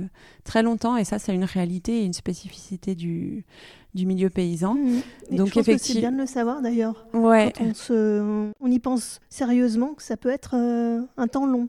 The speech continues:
Speaker 1: Eh bah oui, ne serait-ce que sur les démarches administratives, si on veut s'installer avec les aides, on dit c'est un an minimum. Et après, il y a toute la question de l'accès au foncier qui peut être, euh, très compliqué parce que le foncier est verrouillé, euh, dans le monde agricole, euh,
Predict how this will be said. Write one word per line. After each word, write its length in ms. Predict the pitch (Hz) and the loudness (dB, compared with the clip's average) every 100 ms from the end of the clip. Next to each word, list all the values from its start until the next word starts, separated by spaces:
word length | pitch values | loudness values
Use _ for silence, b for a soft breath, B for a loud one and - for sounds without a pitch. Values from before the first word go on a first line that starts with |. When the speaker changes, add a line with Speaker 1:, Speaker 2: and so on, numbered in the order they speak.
| 214 | 2
Speaker 1:
Eh 100 | 214 | 4
bah 140 | 208 | 6
oui, 220 | 202 208 - 202 | 4 0 -4 -4
ne 320 | 196 208 220 | 0 2 2
serait-ce 320 | - 240 - | 2 -2 0
que 120 | 220 | -2
sur 180 | - 190 | -2 -2
les 80 | 185 | 0
démarches 320 | 196 214 214 | 0 0 0
administratives, 920 | 208 208 - - 196 - 220 208 185 | 0 0 -2 -4 -4 -4 -4 0 -2
si 160 | - 190 | -2 -4
on 60 | |
veut 80 | 180 | -4
s'installer 380 | - 185 202 214 | -4 -2 -2 -2
avec 160 | 208 | -2
les 180 | 208 190 | -2 2
aides, 160 | 208 196 | 0 0
on 60 | |
dit 160 | 175 175 | -4 -6
c'est 160 | - 180 | -4 -2
un 120 | 180 | 0
an 120 | 202 | 0
minimum. 560 | 202 196 190 196 262 220 B B B B | 0 0 2 2 2 -2 B B B B
Et 140 | 202 | 2
après, 300 | 185 - 220 | 2 2 0
il 20 | 240 | 0
y 40 | |
a 60 | 190 | 0
toute 180 | - | -2
la 120 | 185 185 | -2 -2
question 300 | 190 - 214 | -4 -4 -2
de 40 | |
l'accès 280 | 202 - 190 | -2 0 -4
au 60 | |
foncier 420 | 175 180 - 233 269 | -2 -6 -4 -6 -6
qui 140 | 190 | -8
peut 120 | - | -2
être, 240 | 180 - 180 | -4 -2 -4
euh, 240 | 175 190 | -2 -2
très 220 | - 175 | -4 -6
compliqué 420 | 180 160 165 247 | -4 -6 -4 -6
parce 220 | 254 185 - | -4 -6 -4
que 80 | |
le 40 | 170 | -8
foncier 420 | - 170 - 185 | -6 -10 -4 -4
est 20 | |
verrouillé, 580 | 160 165 165 175 190 185 | 0 0 0 -2 -2 -2
euh, 140 | - - | -4 -4
dans 140 | 170 | -4
le 80 | 170 | -2
monde 140 | 175 | -2
agricole, 540 | 175 175 180 - | -4 -4 -6 -2
euh, 40 | 185 | -2